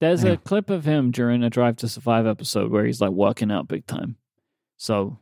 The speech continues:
Speaker 1: you know, that's, that's actually a thing.
Speaker 2: You know, I'm, uh, I'm also excited for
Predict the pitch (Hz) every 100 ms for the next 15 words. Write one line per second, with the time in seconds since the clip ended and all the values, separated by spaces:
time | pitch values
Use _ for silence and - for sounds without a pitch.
0 | _ - 104 92 104 _ _ _ _ _
1 | _ _ _ _ _ _ _ 113 107 -
2 | _ _ _ _ - 120 104 110 107 -
3 | 107 117 - _ _ _ - 208 262 262
4 | 262 269 254 240 285 381 392 - 277 254
5 | 202 214 202 180 170